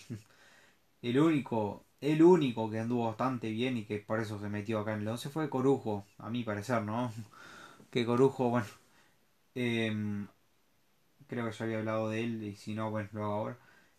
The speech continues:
Eh, tiene veintidós años, si no me equivoco. Eh, fue formado en Nacional, ahora está en el primer equipo.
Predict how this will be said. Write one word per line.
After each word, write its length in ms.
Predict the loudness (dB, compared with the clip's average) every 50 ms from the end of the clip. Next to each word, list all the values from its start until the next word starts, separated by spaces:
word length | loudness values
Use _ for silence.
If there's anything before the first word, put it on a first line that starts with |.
| _ _ -20 -20 _ _
Eh, 240 | -6 -4 -2 -4 -2
tiene 260 | -2 -4 -2 0 -2 -2
veintidós 1300 | -2 -4 -6 -8 -8 -6 -6 -4 -2 -2 -2 -2 -2 -2 -2 -2 -2 -2 -2 -6 -8 -14 -12 -10 -8
años, 360 | -6 -6 -6 -6 -8 -10 -10
si 120 | -8 -8
no 80 | -6 -6
me 100 | -8 -8
equivoco. 540 | -8 -8 -8 -8 -6 -6 -8 -8 -8 -8 -14 _ _ _ _ _ _ _ _ _ _ _ _ _ _ -20 -20 _ _
Eh, 180 | -8 -8 -6 -6
fue 120 | -6 -6
formado 680 | -4 -6 -4 -2 0 0 0 0 0 0 -2 -2 -4 -6
en 300 | -6 -8 -8 -6 -8 -6
Nacional, 580 | -8 -8 -8 -8 -6 -4 -2 -2 -2 -2 -2 -2
ahora 280 | -2 -2 -2 -2 -4 -6
está 240 | -8 -6 -6 -4 -4
en 60 | -4
el 140 | -6 -8 -8
primer 260 | -10 -10 -8 -8 -8
equipo. 540 | -8 -8 -10 -14 -10 -8 -6 -6 -6 -8